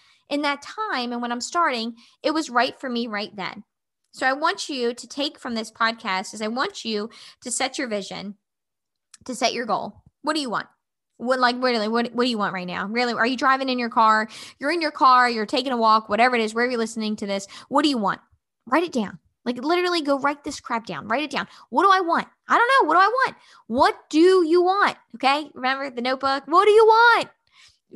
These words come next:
Seriously, what do you want? Write it down. Write it down. What do I want? Okay.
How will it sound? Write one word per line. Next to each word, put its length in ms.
Seriously, 360
what 140
do 60
you 80
want? 200
Write 180
it 80
down. 260
Write 240
it 80
down. 220
What 80
do 80
I 60
want? 240
Okay. 260